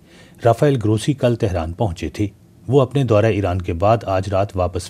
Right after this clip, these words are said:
वियना पहुंच जाएंगे। बर्लिन। जर्मनी में इसी माह होने वाले आम इलेक्शन के बाद वफाकी चांसलर के ओहदे के लिए तीन बड़े सियासी उम्मीदवारों के माबैन टेलीविजन पर दूसरा लाइव मुबाहिसा आज इतवार की शाम हो रहा है। जर्मनी में अगले कौमी इंतखाबात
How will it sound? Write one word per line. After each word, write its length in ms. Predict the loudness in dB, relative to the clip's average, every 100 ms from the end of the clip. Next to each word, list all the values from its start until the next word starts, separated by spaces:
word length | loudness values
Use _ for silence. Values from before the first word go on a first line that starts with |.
| -6
वियना 260 | -6 -6 -8
पहुंच 300 | -8 -8 -6
जाएंगे। 360 | -6 -4 -6 -6 _ -20 _ -20 _ -6
बर्लिन। 400 | -4 -2 -4 -8 -16 -18 -2
जर्मनी 300 | 4 6 6
में 120 | 6
इसी 260 | 2 -2 -2
माह 180 | 0 -2
होने 220 | 0 0
वाले 260 | 2 0 2
आम 200 | 2 2
इलेक्शन 320 | 0 -2 -4 -4
के 120 | -4
बाद 240 | 0 2 2
वफाकी 400 | -2 -4 -4 -6
चांसलर 420 | -4 -6 -4 -4
के 120 | -2
ओहदे 260 | -2 0 -2
के 120 | 0
लिए 140 | -2 0
तीन 260 | -2 -2
बड़े 180 | 0 -2
सियासी 340 | -2 -4 -2
उम्मीदवारों 520 | -2 -2 -4 -2 -2 -2
के 120 | -4
माबैन 440 | -4 -4 -2 -2
टेलीविजन 520 | -2 -4 -2 -2 -2 -2
पर 140 | -4
दूसरा 400 | -4 -8 -4 -4
लाइव 300 | -2 -4 -6 -8
मुबाहिसा 540 | -8 -6 -6 -4 -2 -4 -6 -2
आज 200 | 0 0
इतवार 300 | 0 0 0
की 120 | -2 -8
शाम 260 | -6 -6
हो 160 | -4 -6
रहा 240 | -6 -8 -8
है। 80 | -12 -14 -20 -20 -20 -14 -2
जर्मनी 320 | 2 4 4
में 140 | 4 2
अगले 260 | 2 2
कौमी 280 | 2 0 2
इंतखाबात 680 | 0 -4 -6 -2 0 0